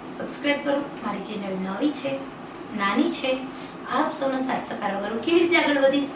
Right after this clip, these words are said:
આશા રાખું છું આપ સૌનો સાથ સહકાર મને ખૂબ મળશે. તો ચલો, આપણે ફરી મળીશું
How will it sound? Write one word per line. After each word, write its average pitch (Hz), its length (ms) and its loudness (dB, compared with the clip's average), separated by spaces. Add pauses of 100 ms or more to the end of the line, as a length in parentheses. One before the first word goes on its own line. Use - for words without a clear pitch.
(360)
આશા 254 280 6
રાખું 349 300 6
છું - 340 -2
આપ - 200 -2
સૌનો 202 200 -2
સાથ - 340 -2
સહકાર 220 220 0
મને 202 160 0 (200)
ખૂબ 339 320 6
મળશે. 202 340 2 (440)
તો 240 100 4
ચલો, 311 260 8
આપણે 320 140 4
ફરી 294 260 6
મળીશું 285 680 6